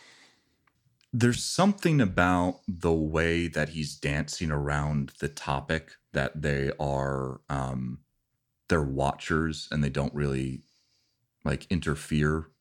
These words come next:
with people, that y-, y-, th-, there's some, he seems like he's leaving something out. He's not n-, maybe necessarily lying outright, but he is not strictly being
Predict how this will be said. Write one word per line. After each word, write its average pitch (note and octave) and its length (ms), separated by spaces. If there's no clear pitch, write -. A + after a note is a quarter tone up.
with E2 240
people, E2 500
that F2 380
y-, G2+ 240
y-, B2+ 100
th-, C#3+ 240
there's D3 200
some, C#3+ 460
he E3+ 120
seems D#3 340
like A2 100
he's F2+ 180
leaving D#2+ 300
something B1+ 400
out. G1+ 240
He's G#2 160
not A2+ 460
n-, G2 240
maybe F#2 240
necessarily D#2+ 480
lying D2+ 560
outright, D#2+ 540
but D2 100
he D2+ 420
is D2 440
not D2 220
strictly - 380
being C2 440